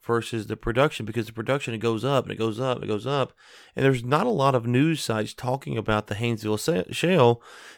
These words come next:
And here we see that, especially on the Louisiana side of the border, which is right there, that they're expecting record numbers. And it's like, okay, well, you know, it, it, it kind of shifts the paradigm on the news on what these, um,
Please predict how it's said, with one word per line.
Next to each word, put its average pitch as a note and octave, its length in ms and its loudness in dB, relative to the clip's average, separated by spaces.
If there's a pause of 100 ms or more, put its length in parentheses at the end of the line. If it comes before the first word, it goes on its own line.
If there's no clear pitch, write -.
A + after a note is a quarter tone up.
(120)
And C3 200 4
here D#3+ 200 2
we D3 100 4
see E3 280 4
that, B2 160 8
especially C3+ 440 4
on A#2+ 120 4
the A2+ 60 4
Louisiana B2+ 560 2
side B2 160 0
of A#2 60 -2
the A2+ 60 0
border, A#2 420 0
which A#2+ 200 -6
is A#2 280 0
right B2+ 300 0
there, D#3 340 0 (420)
that A#2 180 4
they're C3 160 8
expecting B2 640 2
record B2+ 520 2
numbers. D3 540 0 (100)
And C3 160 4
it's A#2+ 120 0
like, - 160 -2
okay, B2+ 200 4
well, G#2+ 300 2 (800)
you A#2+ 100 0
know, A2+ 120 2
it, B2 120 6
it, - 240 -2
it - 60 -4
kind F3 280 0
of C3+ 120 4
shifts - 420 2
the C3 80 -4
paradigm C3 580 4
on A2 80 4
the G#2+ 60 4
news C3 380 6
on A2 140 4
what C3 140 4
these, B2 220 2 (100)
um, G#2 440 2